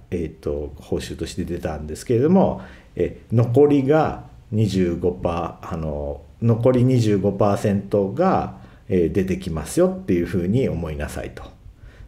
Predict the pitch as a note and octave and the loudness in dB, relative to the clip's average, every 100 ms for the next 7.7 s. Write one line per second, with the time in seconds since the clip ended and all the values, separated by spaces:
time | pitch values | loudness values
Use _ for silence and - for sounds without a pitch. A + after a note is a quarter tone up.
0 | - F#3 F3 E3 C#3+ A#2 - - A2 A#2 | 0 2 4 4 2 0 -4 -6 0 4
1 | A#2 A#2+ G#2+ - F2+ F2 F2+ G2+ F#2+ - | 4 4 2 0 0 0 0 2 0 -4
2 | - - - G2 F#2+ F#2 - E2+ E2 G#2+ | -18 -20 -4 -2 -2 -4 -4 -6 -6 -8
3 | - - - - G2+ F#2 E2 - F#2+ F#2 | -14 -20 -20 -10 -6 -4 -4 -6 -8 -4
4 | F#2+ G2 E2+ D#2 E2 E2 - E2+ D#2+ G2 | -4 -2 -4 -4 -6 -8 -6 -4 -4 -6
5 | - F2+ F2 D2 C2+ - - G#2 F#2+ E2+ | -8 -6 -6 -6 -10 -16 -8 -2 0 0
6 | F#2 F2+ - F2+ - F#2+ F#2 F#2 E2+ - | 0 0 -2 -4 -2 -2 -2 -2 -2 -4
7 | - - G2+ D#3 F#3+ - | -4 0 2 4 4 4